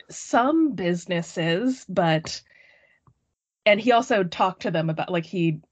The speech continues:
he tried to debunk what they said, but then he didn't actually provide any proof, so they said they were gonna leave it up. Um, but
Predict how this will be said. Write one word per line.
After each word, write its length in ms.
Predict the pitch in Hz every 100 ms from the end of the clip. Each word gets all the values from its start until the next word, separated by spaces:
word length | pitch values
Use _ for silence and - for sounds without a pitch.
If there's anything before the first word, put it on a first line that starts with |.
| _ -
he 180 | 226
tried 300 | 185 220 208
to 80 | 220
debunk 540 | 175 180 170 165 165 185
what 120 | 165
they 140 | 165
said, 340 | 160 175 170 175
but 140 | 170
then 120 | 160
he 120 | 185
didn't 260 | 165 165 160
actually 320 | 160 160 170
provide 360 | 160 170 160 151
any 160 | 156 156
proof, 320 | - 170 170
so 100 | 185
they 140 | 156
said 220 | 160 156 143
they 140 | 139
were 100 | 143
gonna 260 | 151 147 165
leave 200 | 143 147
it 100 | -
up. 280 | 135 - - - - - - - 175
Um, 540 | 156 - - 160 151 _
but 280 | 220 165 139